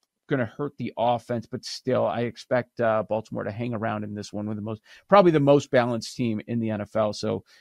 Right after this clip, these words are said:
uh, give me the points there. And, you know, this last one is, uh, moving off the key number of three,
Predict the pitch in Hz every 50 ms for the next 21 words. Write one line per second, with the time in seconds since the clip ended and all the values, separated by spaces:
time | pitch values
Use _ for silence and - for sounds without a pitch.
0 | _ _ - - 113 117 113 139 131 131 131 - 143 135 127 - - 185 220 233
1 | 226 233 - - 175 180 180 180 180 175 170 160 165 - _ _ _ _ _ _
2 | _ _ _ _ _ _ _ _ _ _ - 110 117 117 113 110 127 123 - 131
3 | 139 151 165 175 - - 143 135 131 127 - - _ - 123 120 117 113 107 117
4 | 113 113 110 110 113 127 139 143 135 127 127 127 127 - 110 - - 135 139 123
5 | 120 113 104 110 101 - - - 139 131 123 135 131 123 113 101 90 87 87